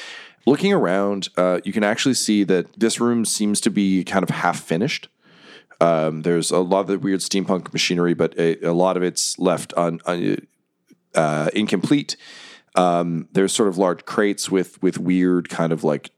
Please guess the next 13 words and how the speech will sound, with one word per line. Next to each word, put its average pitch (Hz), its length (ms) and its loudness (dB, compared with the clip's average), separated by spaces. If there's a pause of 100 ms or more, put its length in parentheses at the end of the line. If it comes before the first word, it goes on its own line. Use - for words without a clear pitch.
(220)
uh, 78 220 2
tubes 170 280 0
and 104 80 0
nozzles 87 340 0
and 87 80 0
that 87 100 -4
sort 85 120 0
of 78 60 -10
thing. 82 220 -4 (500)
Um, 92 200 2
but 98 160 0
most 131 280 0
notably, 98 840 0